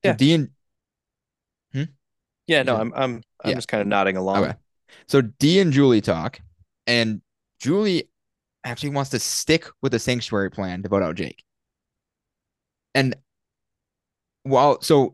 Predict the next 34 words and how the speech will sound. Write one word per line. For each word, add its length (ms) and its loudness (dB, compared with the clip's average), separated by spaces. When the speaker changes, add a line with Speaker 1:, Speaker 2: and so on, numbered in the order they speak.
Speaker 2:
her 340 4
plan 320 -4
to 40 -6
vote 120 4
out 100 0
Jake 440 -2
and 200 -6
Dee's 240 -2
plan 180 -6
to 60 -4
vote 200 -2
out 260 0
Kendra 380 -4
are 120 -2
both 340 -2
partially 760 -4
motivated 380 0
by 120 -2
emotion. 500 -8
Dee's 300 -2
makes 280 -2
a 60 -4
thousand 280 -4
percent 240 -10
more 120 -10
sense. 380 -12
Because 220 2
Speaker 1:
Yeah. 100 -6
Speaker 2:
Julie's 400 4
putting 240 0
her 100 0
trust 260 -2
in 60 -8
people 380 -2